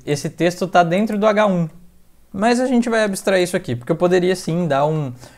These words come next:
um outro find element by tag name H um e pegar o texto específico. Mas nesse caso não temos problema com isso.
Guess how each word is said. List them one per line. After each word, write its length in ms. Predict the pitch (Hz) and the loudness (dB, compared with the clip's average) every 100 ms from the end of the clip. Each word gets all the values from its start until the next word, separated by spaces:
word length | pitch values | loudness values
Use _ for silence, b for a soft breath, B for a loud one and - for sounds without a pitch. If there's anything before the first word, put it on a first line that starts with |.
| B - | B -10
um 240 | 127 131 | -6 0
outro 280 | 139 185 175 | 4 4 2
find 360 | - 147 160 143 | -2 -2 0 0
element 500 | 135 151 139 139 143 | 2 2 0 -4 -6
by 480 | 127 120 139 151 151 - - b b b - | -2 2 2 0 -4 -16 -20 b b b -4
tag 260 | 143 147 147 | 0 0 0
name 400 | 131 139 151 143 | -2 -2 -2 -2
H 300 | 135 139 135 | 0 2 2
um 340 | 131 165 175 | 0 0 0
e 60 | 170 | -2
pegar 540 | 170 156 123 135 139 | 0 0 0 0 -2
o 100 | 135 | -4
texto 320 | 123 127 123 | -2 -4 -4
específico. 560 | 120 120 151 - - 147 | -10 -8 -8 -8 -12 -8
Mas 140 | 196 | -6
nesse 180 | 202 202 | -4 -4
caso 260 | - 196 190 | -2 0 0
não 220 | 190 180 | -2 -2
temos 240 | 170 165 | -2 -4
problema 400 | - 160 135 131 | 0 0 0 -4
com 140 | 120 120 | -6 -6
isso. 200 | 95 | -8